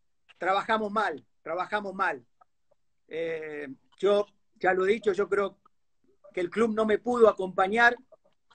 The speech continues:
Ese es el único reproche que, que puedo hacer, porque yo entendía y sabía que, que no podíamos caer. Eh, necesitábamos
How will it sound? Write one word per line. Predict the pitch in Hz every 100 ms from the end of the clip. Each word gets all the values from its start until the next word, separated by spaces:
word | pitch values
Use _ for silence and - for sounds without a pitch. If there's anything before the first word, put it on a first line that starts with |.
| _ _ _ _
Ese | 180 214
es | -
el | 208
único | 220 202 196
reproche | 190 - 226 - 196
que, | 175 170 165 - _ _ _ _ _
que | 170 170
puedo | 208 214
hacer, | - 240 -
porque | 196 185 170
yo | 220 233 - _ _ _ 208
entendía | 208 220 226 240 285
y |
sabía | - 208 226 277 262 254 - - _ _ _ _ _ _ _ _ _ _ _ _ _ _ _ _ _
que, | - 170 -
que | 190
no | 208 202
podíamos | 202 254 233 226 -
caer. | - 175 165 - _ _ _ _ _ _ _ _ _ _ _ _ _ _ _ _
Eh, | 139 143 139 139 135 -
necesitábamos | 151 180 208 196 233 220 214 202